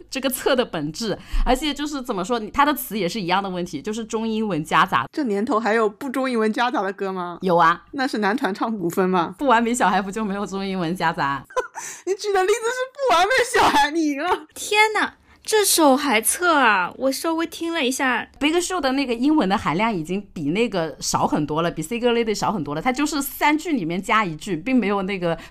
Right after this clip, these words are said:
Speaker 1: 半句半句的加。然后我要讲一下这首歌的体验，就是一模一样，就是因为我从节目追他们，一直追到他们出道，跟那个七仔后面入坑的这种心情完全不一样。出道即巅峰嘛，然后出道完之后差不多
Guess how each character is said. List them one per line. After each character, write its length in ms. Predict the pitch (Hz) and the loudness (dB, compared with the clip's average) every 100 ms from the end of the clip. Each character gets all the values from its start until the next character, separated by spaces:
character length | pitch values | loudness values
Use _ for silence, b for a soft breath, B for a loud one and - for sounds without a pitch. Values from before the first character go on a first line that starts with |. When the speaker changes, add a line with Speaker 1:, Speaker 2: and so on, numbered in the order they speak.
| - | 0
Speaker 1:
半 180 | 320 | 2
句 100 | 254 | 0
半 240 | 226 262 233 | 0 0 0
句 140 | 233 | -2
的 100 | 156 | -4
加。 240 | 147 151 147 | -4 -4 0
然 80 | - | 4
后 80 | 403 | 4
我 100 | 262 | 4
要 180 | - 269 | 4 4
讲 180 | - 160 | 4 0
一 60 | |
下 140 | 180 214 | 0 -2
这 120 | 220 | -4
首 120 | 226 | -8
歌 120 | 180 | -8
的 160 | 170 170 | -8 -8
体 260 | 160 - 151 | -6 -6 0
验， 200 | 190 190 | 0 0
就 80 | 233 | -2
是 120 | 247 | 0
一 80 | 277 | -2
模 120 | 208 | 0
一 60 | |
样， 120 | 170 180 | -2 -2
就 60 | |
是 120 | 220 | -4
因 80 | 226 | -4
为 60 | 240 | -2
我 160 | 220 160 | 0 -2
从 280 | - 196 | -4 -6
节 220 | 196 175 139 | -4 -4 -4
目 180 | 208 247 | -2 -4
追 180 | 208 185 | -4 -4
他 140 | 185 | -2
们， 180 | 175 165 | -2 -4
一 20 | |
直 160 | 190 143 | -6 -10
追 200 | - 175 | -6 -2
到 120 | 175 | -2
他 120 | 175 | -2
们 100 | 156 | -6
出 160 | - 165 | -8 -2
道， 180 | 170 | 0
跟 240 | 151 240 240 | 0 0 -2
那 140 | 269 | -2
个 100 | 220 | -4
七 240 | 208 - 254 | -6 -8 -4
仔 160 | 226 143 | -2 -2
后 260 | - 359 | -2 0
面 180 | 311 254 | 2 0
入 200 | 233 233 | -2 -6
坑 240 | 220 220 | -4 -2
的 100 | 214 | -2
这 100 | 190 | -4
种 140 | 208 170 | -6 -6
心 220 | 175 220 | -6 -6
情 120 | 202 139 | -6 -6
完 120 | - | -6
全 160 | - | -6
不 140 | 165 160 | -6 -6
一 60 | |
样。 180 | 160 131 | -4 -4
出 220 | - - 285 | -4 -4 0
道 160 | 285 | 2
即 180 | 277 302 | 2 -2
巅 220 | 175 208 | -4 -6
峰 180 | 214 220 | -6 -4
嘛， 140 | 220 | -2
然 100 | 170 | 0
后 80 | 170 | -2
出 160 | 240 262 | -4 -2
道 180 | 262 240 | 2 2
完 140 | 160 | 0
之 120 | 170 | -4
后 120 | 233 | -4
差 200 | 226 262 | -4 -4
不 80 | 208 | -6
多 180 | 202 214 | -2 -2